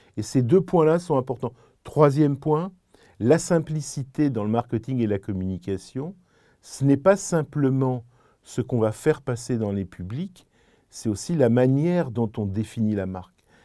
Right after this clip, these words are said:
la manière dont on arrive à lui donner une portée universelle,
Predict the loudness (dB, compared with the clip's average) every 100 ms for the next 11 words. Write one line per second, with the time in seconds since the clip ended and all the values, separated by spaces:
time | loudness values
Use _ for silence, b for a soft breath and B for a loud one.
0 | b _ 2 4 4 4 2 0 2 2
1 | 2 0 2 2 2 2 2 4 2 2
2 | 2 2 2 -2 -10 -6 -2 0 2 0
3 | -2 -4 -4 -2 -2